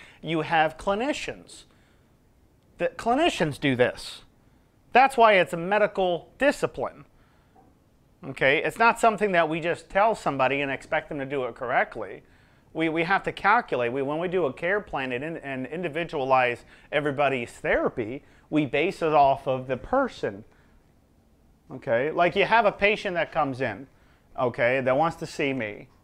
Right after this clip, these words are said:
And that person, let's say, has, uh, C O P D. And specifically, they have emphysema and chronic bronchitis.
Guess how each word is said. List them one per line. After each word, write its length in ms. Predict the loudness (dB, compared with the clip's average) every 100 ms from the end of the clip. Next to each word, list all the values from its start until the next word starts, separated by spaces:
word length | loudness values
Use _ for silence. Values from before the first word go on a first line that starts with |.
| _ _ _ _ -4
And 260 | 0 2 4
that 200 | 2 2
person, 340 | -2 -2 -2
let's 200 | 0 2
say, 160 | 2 2
has, 480 | 2 4 2 -2 -4
uh, 380 | 0 2 2 0
C 220 | -2 -4
O 80 | -2
P 180 | -4 -4
D. 260 | -6 -8 _ _ _ -6
And 260 | -4 -4
specifically, 580 | -4 -6 -2 -2 0 0
they 120 | 2
have 180 | 0 -2
emphysema 540 | -6 -6 -6 -6 -6 -6
and 100 | -4
chronic 260 | -4 -4
bronchitis. 680 | -4 -6 -6 -10 -12 -18